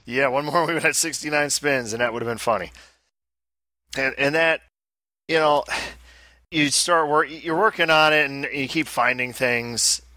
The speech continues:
Like, you, you, you think you're almost done, and then something else comes up where, like,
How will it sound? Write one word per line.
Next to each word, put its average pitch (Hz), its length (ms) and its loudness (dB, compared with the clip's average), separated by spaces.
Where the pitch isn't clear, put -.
Like, 131 160 -12
you, 123 80 -2
you, 113 240 -12
you 120 120 -4
think 135 260 -4
you're 131 120 2
almost 123 300 -2
done, 120 240 2
and 117 120 -4
then 113 140 -4
something 113 360 -2
else 107 240 0
comes 113 260 -6
up 101 300 0
where, 113 360 2
like, 110 500 0